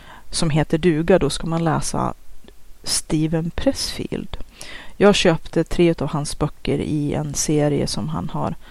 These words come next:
Ja, man kanske kan kalla det en serie för att de, eh, de hänger ihop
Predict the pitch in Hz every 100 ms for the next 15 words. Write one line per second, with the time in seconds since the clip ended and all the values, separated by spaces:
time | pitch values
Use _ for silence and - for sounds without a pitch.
0 | - - 175 190 202 190 - 196 214 190
1 | 202 196 151 113 165 175 180 175 175 175
2 | 170 165 - - - - 185 170 190 190
3 | 196 214 180 -